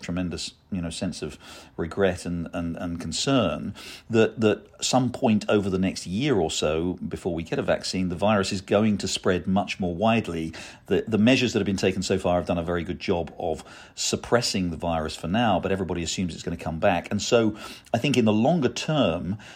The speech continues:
the actual measures, the, the, the degree to which the United States government or the state governments were prepared may matter much less, actually, because we may just simply see that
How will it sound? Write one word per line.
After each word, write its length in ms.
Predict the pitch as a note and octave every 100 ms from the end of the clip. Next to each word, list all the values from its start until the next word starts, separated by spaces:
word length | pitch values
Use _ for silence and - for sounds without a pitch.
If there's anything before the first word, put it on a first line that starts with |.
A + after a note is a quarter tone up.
| -
the 100 | A#2+
actual 340 | D3 - D3
measures, 500 | A#2+ B2 C3 B2+ G#2
the, 60 | -
the, 260 | - G#2+ G#2
the 120 | G#2+
degree 320 | F#2+ C3 D3+
to 100 | B2
which 240 | B2 A#2+
the 80 | A2+
United 260 | G2+ A2 G2+
States 220 | A2 F#2
government 440 | - G#2+ G2+ F#2+
or 80 | F#2
the 80 | E2+
state 260 | - A#2 G2+
governments 320 | F#2+ F2 -
were 60 |
prepared 580 | - F#2 - B2 G2+ E2+ - - - -
may 220 | B2 D3+
matter 600 | C3 B2+ C3+ G#2+ F#2+ F#2 - - -
much 320 | B2+ - -
less, 540 | G2 A2+ E2+ - - -
actually, 540 | F2 - F#2 D#2 C#2+ -
because 520 | G#2 - G2+ F#2+ - -
we 160 | G#2+
may 260 | G2+ A2 A2+
just 260 | - G#2+ -
simply 260 | G#2+ G2+
see 400 | F2 - A2+ G2
that 340 | F2+ F#2+ -